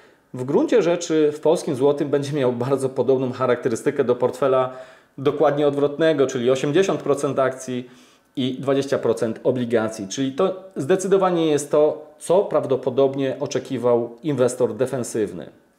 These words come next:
Co zatem może zrobić polski inwestor? Polski inwestor może oczywiście włożyć do portfela polskie obligacje.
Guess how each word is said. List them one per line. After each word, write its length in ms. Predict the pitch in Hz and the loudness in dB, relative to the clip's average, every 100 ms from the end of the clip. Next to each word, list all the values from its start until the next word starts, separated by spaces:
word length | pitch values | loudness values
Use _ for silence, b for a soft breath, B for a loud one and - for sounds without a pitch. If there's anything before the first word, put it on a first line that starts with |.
| _ _ - | _ _ -2
Co 160 | 190 | 2
zatem 360 | 196 185 180 160 | 2 2 0 2
może 280 | 151 139 127 | 2 2 2
zrobić 340 | 123 123 123 | 2 0 -6
polski 380 | - 113 - 113 | -6 -6 -6 -6
inwestor? 500 | 107 92 73 - - - B B B B - | -4 -4 -6 -8 -12 -16 B B B B -2
Polski 260 | 247 - | 0 2
inwestor 360 | 262 156 160 170 | 2 2 2 0
może 180 | 139 147 | 4 2
oczywiście 460 | - 113 123 147 | 2 -6 0 0
włożyć 320 | 113 110 131 | 4 2 2
do 80 | 110 | 0
portfela 500 | - 101 - 95 101 | 0 -2 0 2 2
polskie 480 | 101 101 90 - 107 | 0 -2 -2 2 2
obligacje. 720 | 117 143 165 151 127 - 71 | 2 2 2 2 0 -4 -8